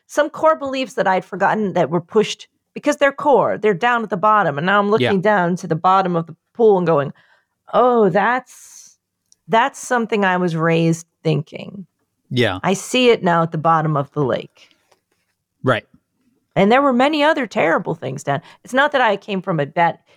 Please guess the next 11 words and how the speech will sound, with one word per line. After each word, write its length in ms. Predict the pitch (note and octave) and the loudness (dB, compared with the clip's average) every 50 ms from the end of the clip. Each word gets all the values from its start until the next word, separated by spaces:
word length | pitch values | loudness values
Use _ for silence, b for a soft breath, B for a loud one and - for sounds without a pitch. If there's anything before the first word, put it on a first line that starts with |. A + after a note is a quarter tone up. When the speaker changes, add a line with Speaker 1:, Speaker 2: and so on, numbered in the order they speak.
| _ _ | _ _
Speaker 1:
it's 160 | - A3 - | -4 -4 -4
just 220 | - - C4 B3+ - _ _ | -4 -6 -6 -6 -6 _ _
that's 220 | - A3 G3 G3 - | -2 -2 -2 -2 -2
how 160 | - F3+ F3 | -2 -2 -2
things 240 | - D3 C#3+ D3 A#2 | -2 -6 -8 -8 -10
are. 240 | - - - - _ _ - D3+ - - _ _ _ _ _ _ _ _ _ _ _ _ _ _ _ _ _ _ _ _ _ | -12 -12 -14 -16 _ _ -8 -8 -8 -8 _ _ _ _ _ _ _ _ _ _ _ _ _ _ _ _ _ _ _ _ _
These 160 | A#3 B3 B3 | 2 2 4
are 80 | C4 A#3+ | 2 2
some 220 | - A3+ F#3 F3 | 2 2 2 2
American 520 | D#3 D#3 F3+ A3+ A#3 A#3 A#3 A3+ - G3 F3+ | 2 4 4 4 4 2 2 2 0 0 2
beliefs. 580 | D3 B2+ C3 G#2 - D#3 - - - - - | 2 0 -2 -2 -6 -8 -12 -14 -16 -18 -20